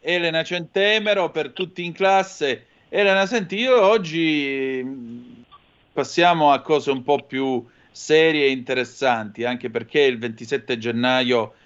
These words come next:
sarà il giorno della memoria. Io oggi ho visto in un servizio del T G due il ministro Valditara ad Auschwitz. Mi sembra una bella presa di posizione da parte sua, perché ci è andato con gli studenti.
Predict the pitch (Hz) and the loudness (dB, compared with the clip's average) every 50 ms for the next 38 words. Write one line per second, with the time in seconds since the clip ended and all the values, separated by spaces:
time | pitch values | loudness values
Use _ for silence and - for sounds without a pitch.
0 | _ _ _ _ _ - - 123 120 120 127 131 131 131 127 123 113 107 127 131 | _ _ _ _ _ -10 -2 0 2 4 4 4 4 4 2 0 -4 -4 -4 -4
1 | 127 117 127 123 113 123 120 123 123 123 123 123 120 113 110 113 120 151 196 220 | -4 -4 -6 -4 -4 -2 -2 0 -2 -2 -2 -4 -4 -4 -4 -4 -2 0 2 2
2 | 185 170 196 208 170 147 143 123 139 147 160 160 - - 147 147 143 123 - 139 | 4 4 2 0 0 -4 -6 -8 -8 -12 -14 -14 -12 -10 -10 -10 -10 -6 -6 -6
3 | 135 143 175 170 175 - 147 135 123 - 135 135 120 127 131 135 156 175 180 160 | -4 -4 -6 -6 -2 -2 -2 -2 0 -4 -8 -8 -8 -10 -6 0 2 4 4 4
4 | 131 - - _ _ _ _ _ _ 123 135 143 156 160 170 165 - - 156 147 | 4 2 -2 _ _ _ _ _ _ -6 -4 -4 -2 -2 -2 -4 -2 0 0 2
5 | 143 147 147 135 143 170 165 - 139 135 143 147 143 143 143 143 139 127 120 113 | 4 4 2 2 0 -4 0 2 2 4 6 4 4 4 4 2 2 0 -4 -2
6 | 123 131 131 123 117 110 107 98 95 110 110 101 - - - 113 110 107 104 101 | 0 2 2 2 2 0 -6 -12 -14 -16 -16 -16 -16 -14 -10 -8 -8 -8 -8 -12
7 | - _ _ _ _ - 131 135 135 123 127 - 170 175 165 147 143 139 135 131 | -14 _ _ _ _ -14 -8 -8 -8 -4 -2 -2 -2 0 0 0 2 4 4 4
8 | 127 127 123 120 120 117 120 120 120 117 113 123 165 165 147 131 123 120 107 - | 4 4 4 2 0 -2 -4 -6 -6 -6 -2 0 0 2 2 0 -2 -2 -4 -4
9 | 120 120 113 - 117 113 113 110 117 113 107 113 110 - - 123 117 117 113 110 | -8 -8 -8 -10 -12 -12 -12 -12 -12 -12 -12 -14 -18 -10 -8 -6 -6 -4 -4 -6
10 | 104 107 110 104 95 - 107 101 - 110 107 107 101 101 104 - _ _ _ _ | -4 -6 -8 -8 -8 -8 -10 -8 -8 -10 -10 -8 -8 -8 -10 -12 _ _ _ _
11 | _ _ _ _ - 117 117 131 123 - 135 123 123 127 127 123 123 107 127 123 | _ _ _ _ -8 0 2 2 2 4 4 4 4 4 4 2 2 0 0 0
12 | 117 117 123 113 117 123 120 131 147 139 127 113 101 98 - - 95 104 | 0 -2 -4 -4 -4 -4 0 2 2 2 2 -2 -4 -10 -14 -16 -18 -18